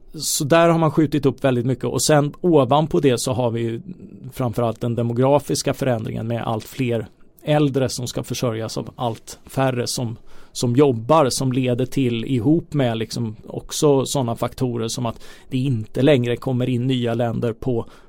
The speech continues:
på den globala marknaden, utan att man tvärtom börjar bygga upp tullmurar och annat och så. Så, eh, det har varit ytterligare en faktor som har gjort det, alltså att välståndet stigit ett tag.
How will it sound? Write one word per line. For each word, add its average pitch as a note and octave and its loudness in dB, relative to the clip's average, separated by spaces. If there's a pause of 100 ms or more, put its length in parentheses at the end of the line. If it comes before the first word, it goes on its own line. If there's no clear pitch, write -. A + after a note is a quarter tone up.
(140)
på C#3 -2
den B2 2
globala A#2 0
marknaden, A#2+ -4
utan - -6
att - -10
man A#2+ -2
tvärtom A2+ -4
börjar A2+ -2
bygga A2 -4
upp A2 -8
tullmurar C3 2
och C#3 2
annat A#2 -2
och - -8
så. - -6
Så, B2 -4 (440)
eh, A#2 -4 (220)
det B2+ -2
har B2 0
varit B2+ -2
ytterligare C3+ 2
en B2 -4
faktor - -4
som - -6
har B1 -2
gjort - -8
det, B1 -4 (540)
alltså B2 -6
att - -10
välståndet A#2+ -2
stigit - -4
ett - -12
tag. - -6